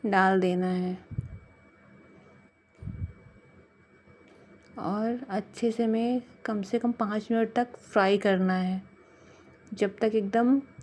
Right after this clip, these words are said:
कलर चेंज ना हो, <coughs> हो जाए। और जो हमने ये मसाला रेडी किया था,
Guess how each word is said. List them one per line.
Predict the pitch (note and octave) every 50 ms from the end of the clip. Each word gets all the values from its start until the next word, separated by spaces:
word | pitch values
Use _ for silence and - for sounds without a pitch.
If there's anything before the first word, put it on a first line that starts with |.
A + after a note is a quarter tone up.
| - - -
कलर | A3 G#3 G3 G#3 A3 G#3+
चेंज | A3 - A3 A3 G#3 G#3 G3+ G#3
ना | G3+ G3+
हो, | F#3+ F3+ F#3 - - - - - - - - - - - - - - -
<coughs> | - - - - - C4 A#3+ A3+ A3 -
हो | G#3 G3
जाए। | G3 G3 G3 F#3+ F#3+ F#3+ G#3+ - - - - - - - - - - - - - - - - - - - - - - - - - - - - - - - - - - - - - - - - - - - - - - - - - - _ _ _ _ _ - - _ _ - - - - - - - - - - - - - - - - - - - - - - - - - - - - - - - - - - - - - - - - -
और | G3+ G#3 G3 G3
जो | G3 G3 G3+ G3+
हमने | G3+ G3+ G3 G3+ G3+
ये | G#3 G#3+
मसाला | G#3+ A3 G#3+ - G3 F#3+ F#3 F#3+
रेडी | G3 G3 G3 F#3+ F#3 F#3+
किया | F#3 - F#3 F#3 F3+ F3+
था, | F#3 G3+ G#3